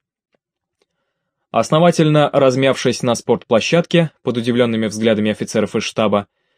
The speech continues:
я приступил к основной части моего первого самостоятельного занятия физкультурой. Дал большой круг по базе – дважды сталкивался с бегающими группами солдат,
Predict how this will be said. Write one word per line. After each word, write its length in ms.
я 220
приступил 480
к 60
основной 420
части 360
моего 360
первого 400
самостоятельного 800
занятия 440
физкультурой. 760
Дал 260
большой 380
круг 240
по 120
базе – 400
дважды 400
сталкивался 600
с 60
бегающими 560
группами 380
солдат, 580